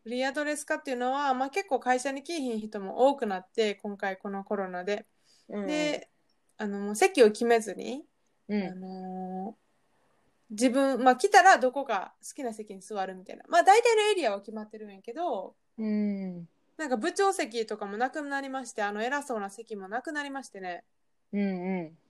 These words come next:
Speaker 1: なんか打ち合わせスペースがふ-、その分増えて。
Speaker 2: ありがたいよな。
Speaker 1: うん、そうそうそう。で、あのー、まあ、ほとんど来てへんからさ、半分ぐらいしか常にいいひんから、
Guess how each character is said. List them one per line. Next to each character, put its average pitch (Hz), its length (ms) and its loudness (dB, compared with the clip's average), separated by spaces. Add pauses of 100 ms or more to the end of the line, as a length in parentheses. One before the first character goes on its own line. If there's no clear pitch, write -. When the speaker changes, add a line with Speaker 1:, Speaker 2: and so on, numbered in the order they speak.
(120)
Speaker 1:
な 254 80 -10
ん 233 40 -10
か 247 80 0
打 247 60 0
ち 330 120 -4
合 349 60 4
わ 330 60 0
せ 339 140 -6
ス - 80 -12
ペ 415 140 2
ー - 40 -2
ス - 200 -8
が 208 100 -6
ふ-、 226 300 -6
そ - 120 -10
の 285 120 -6
分 262 160 -2
増 220 200 0
え 247 100 2
て。 349 420 -2 (340)
Speaker 2:
あ 226 100 4
り 269 120 8
が 277 100 6
た 233 120 -2
い 165 40 -2
よ 160 100 -8
な。 175 220 -8 (320)
Speaker 1:
う 214 40 -8
ん、 196 100 -12
そ 247 100 -4
う 220 60 -2
そ 214 140 -6
う 196 40 -6
そ 196 320 -6
う。 - 60 -20 (100)
で、 370 400 4 (500)
あ 214 160 -4
の 196 760 -8 (360)
ー、 247 60 -8
ま 240 60 0
あ、 - 40 2
ほ 262 80 -4
と 622 200 4
ん - 20 4
ど 247 80 0
来 - 100 -14
て 587 100 6 (100)
へ 349 40 4
ん 247 60 -2
か 208 80 -4
ら 196 80 -2
さ、 208 100 -12
半 349 180 0
分 539 240 2
ぐ 494 80 8
ら 339 80 4
い - 40 -6
し - 60 -14
か 202 160 -12
常 294 260 -10
に 226 160 -10
い 262 40 -10
い - 20 -8
ひ 220 80 -8
ん 190 40 -10
か 180 140 -12
ら、 185 320 -6